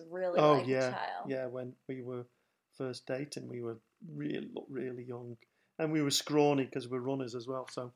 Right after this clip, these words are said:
Speaker 2: yeah. So pub life used to be really good. And I remember you'd go out to the pub for a, and had a few beers, a few pints, and then you'd go to an, either an Indian or a fish and chip shop. You'd have fish and chips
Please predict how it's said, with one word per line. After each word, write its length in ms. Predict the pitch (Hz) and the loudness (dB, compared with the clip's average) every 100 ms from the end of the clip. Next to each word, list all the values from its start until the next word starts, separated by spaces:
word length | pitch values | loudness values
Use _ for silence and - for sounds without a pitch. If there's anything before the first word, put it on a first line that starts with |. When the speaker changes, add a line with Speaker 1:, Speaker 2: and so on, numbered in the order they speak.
| - | 4
Speaker 2:
yeah. 220 | 208 220 - - | 6 6 -2 -20
So 180 | - 165 156 | 2 4 6
pub 260 | 196 185 | 6 6
life 320 | 165 147 143 | 6 6 4
used 160 | 160 139 | -4 -4
to 60 | - | -4
be 300 | 147 135 127 | -2 -2 -4
really 300 | 131 131 123 | -4 -2 -2
good. 240 | 123 135 - - - - - - 147 | -4 -4 -6 -16 -14 -12 -14 -8 -2
And 100 | 143 | 0
I 260 | 139 131 | 2 2
remember 800 | 131 139 139 139 139 135 131 - _ _ _ _ - | 2 2 4 4 6 6 6 2 _ _ _ _ -8
you'd 160 | 139 - | -8 4
go 480 | 151 143 143 139 - - | 8 10 8 4 -2 0
out 220 | 135 135 - | 4 4 2
to 80 | 143 | -6
the 60 | |
pub 320 | - - 143 - | -2 0 0 -2
for 140 | 139 | -6
a, 140 | 123 - | -6 -6
and 80 | 131 | -8
had 140 | 131 123 | -8 -10
a 60 | - | -12
few 160 | 147 139 110 | -8 -8 -6
beers, 480 | 151 139 127 127 117 | -2 0 0 -2 -4
a 80 | - | -10
few 220 | - 143 - | -8 -8 -6
pints, 600 | 139 123 127 - - - _ _ - | -4 -4 -6 -8 -14 -16 _ _ -8
and 120 | 131 | -4
then 160 | 127 123 | -4 -4
you'd 180 | 123 110 | -6 -2
go 180 | 127 123 | -2 -2
to 200 | - 127 | -4 -4
an, 60 | |
either 320 | 127 127 123 | -2 -4 -4
an 120 | 127 135 | -2 0
Indian 360 | 147 127 123 | 0 0 -4
or 200 | 120 120 | -4 -6
a 20 | |
fish 240 | 117 135 - | -4 -6 -6
and 140 | 123 | -8
chip 200 | - - | -8 -8
shop. 360 | - 131 - - _ _ _ - | -8 -8 -8 -10 _ _ _ -8
You'd 160 | 135 | -4
have 180 | 135 131 | -2 6
fish 220 | - 175 | 8 10
and 100 | 180 | 8
chips 440 | - 143 151 - | 4 6 4 0